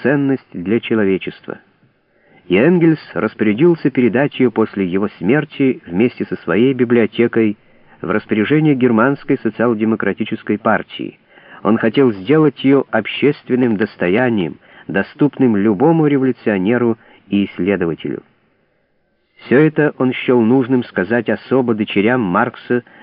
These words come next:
и обратился к Лауре Лафарг и Элеоноре Эвелинг с письмом, в котором объяснил им, что он решил сосредоточить все книги Маркса и свои в руках руководителей партии,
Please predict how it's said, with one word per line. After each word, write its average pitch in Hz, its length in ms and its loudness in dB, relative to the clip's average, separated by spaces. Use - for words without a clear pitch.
и 87 60 -4
обратился 101 600 0
к - 120 -8
Лауре 117 400 4
Лафарг 113 460 0
и 104 80 -2
Элеоноре 101 640 0
Эвелинг 135 640 0
с - 40 -20
письмом, 110 580 -2
в - 80 -20
котором 127 360 0
объяснил 127 600 2
им, 139 240 2
что - 220 -4
он 117 100 2
решил 123 400 0
сосредоточить 113 840 -2
все - 240 -2
книги 117 360 -2
Маркса 113 500 -2
и 87 60 -2
свои 95 400 -2
в 123 80 -4
руках 143 340 -2
руководителей 127 640 0
партии, - 600 -4